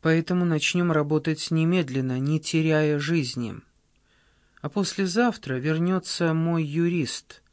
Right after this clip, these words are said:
и подпишем контракт. Да, впредь, если вдруг будешь опаздывать, попадешь в пробку или еще чего, немедленно мне звони.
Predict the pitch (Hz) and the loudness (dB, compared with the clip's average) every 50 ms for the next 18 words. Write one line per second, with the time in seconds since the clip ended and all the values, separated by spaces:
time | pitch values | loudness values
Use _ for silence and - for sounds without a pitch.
0 | _ _ _ _ _ _ _ _ _ - 131 135 - 156 151 - 214 214 202 - | _ _ _ _ _ _ _ _ _ -12 -10 -6 -4 -6 -4 0 0 0 0 0
1 | 214 196 - 170 147 127 - 120 113 104 104 - - - - - - _ _ _ | -2 -2 -2 -4 -4 -4 -4 -4 -4 -6 -6 -8 -14 -20 -20 -20 -20 _ _ _
2 | _ _ _ _ _ _ _ _ _ _ _ _ _ _ - 151 160 170 156 143 | _ _ _ _ _ _ _ _ _ _ _ _ _ _ -6 -2 0 2 2 2
3 | 131 117 113 - _ _ _ _ - - - - 190 196 208 202 - - 156 147 | 0 -2 -6 -12 _ _ _ _ -20 -20 -8 -4 -2 0 0 0 0 0 0 0
4 | 131 - - 147 143 139 139 175 165 143 135 135 147 147 131 135 131 - - 143 | 0 0 -2 -4 -4 -2 0 0 0 0 0 -2 -4 -2 -2 -2 -2 -2 -2 -4
5 | 139 - 196 202 190 160 139 135 127 120 120 120 - - - - _ _ _ _ | -2 -2 -2 -2 -2 -2 -2 -2 -2 -2 -4 -4 -6 -10 -10 -12 _ _ _ _
6 | _ _ _ _ _ _ _ _ - - 135 - 165 160 180 175 165 - - - | _ _ _ _ _ _ _ _ -12 -6 -2 0 2 2 2 2 2 0 -4 -4
7 | - 180 185 196 190 - - - 151 143 135 131 135 131 131 131 - - 170 147 | -2 0 2 2 0 -2 -4 -4 -2 -2 0 0 0 0 0 -2 0 0 -2 -2
8 | - - - 160 160 190 208 214 208 208 - _ _ _ _ _ _ _ _ _ | 0 -2 -2 0 0 2 2 0 0 -2 -8 _ _ _ _ _ _ _ _ _
9 | _ _ _ _ - 151 180 190 185 190 202 208 196 180 196 208 202 202 196 190 | _ _ _ _ 2 4 6 6 6 8 6 6 4 4 4 4 4 4 4 4
10 | 170 156 156 156 151 160 160 165 160 156 139 123 113 95 | 4 6 4 4 4 4 4 4 4 4 2 0 -2 -4